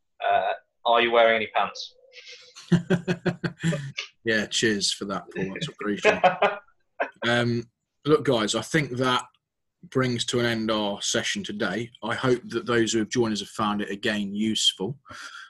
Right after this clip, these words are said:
Speaker 2: Um, as we said, we've got a few things coming up. So next, um,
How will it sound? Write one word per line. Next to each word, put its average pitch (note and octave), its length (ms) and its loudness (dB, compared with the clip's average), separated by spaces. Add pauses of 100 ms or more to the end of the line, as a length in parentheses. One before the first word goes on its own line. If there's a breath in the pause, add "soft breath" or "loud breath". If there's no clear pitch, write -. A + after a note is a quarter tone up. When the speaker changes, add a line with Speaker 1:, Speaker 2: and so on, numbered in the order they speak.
(120)
Speaker 2:
Um, A2 640 0 (920)
as B2+ 140 2
we C3 80 2
said, A2+ 440 2
we've C3 180 0
got D3+ 160 6
a C3 40 -4
few D3 220 2
things B2+ 320 0
coming B2 340 0
up. - 200 -6
So A#2 280 2
next, - 760 2
um, A2+ 580 0